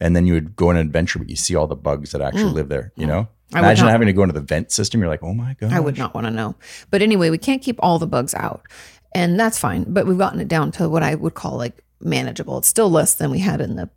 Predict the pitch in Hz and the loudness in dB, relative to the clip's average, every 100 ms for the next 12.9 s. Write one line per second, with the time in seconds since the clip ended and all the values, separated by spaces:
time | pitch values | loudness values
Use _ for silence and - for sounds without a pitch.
0 | _ _ _ _ _ _ _ - 190 196 | _ _ _ _ _ _ _ -6 -2 0
1 | - 175 - _ _ 185 165 160 139 160 | -2 -4 -6 _ _ -2 0 0 -2 -6
2 | - - 170 160 151 160 165 202 - - | -10 -2 0 2 0 -2 -2 -2 -6 -14
3 | _ 180 175 165 156 147 151 143 - 190 | _ 0 2 2 0 -2 -6 -4 -6 -4
4 | 196 202 226 233 220 233 233 - - _ | -4 0 2 2 0 0 -2 -6 -20 _
5 | _ _ 185 170 151 - - 147 143 - | _ _ 0 2 0 -2 -4 -6 -8 -10
6 | 143 - 143 _ _ _ - - 151 104 | -8 -8 -8 _ _ _ -16 -6 -4 -4
7 | 139 - _ - _ _ _ - 180 170 | -6 -12 _ -20 _ _ _ -2 2 2
8 | - 175 _ _ 381 370 370 370 370 359 | 0 -6 _ _ 0 2 2 0 0 0
9 | 381 359 214 175 151 135 110 - _ _ | -2 -6 -2 0 2 0 -4 -20 _ _
10 | _ _ _ _ _ _ _ _ - - | _ _ _ _ _ _ _ _ -10 -6
11 | - - - - - - 113 131 165 147 | -6 -8 -12 -18 -14 2 4 4 2 0
12 | 147 127 113 - 107 101 87 90 | 0 0 0 2 2 2 0 -2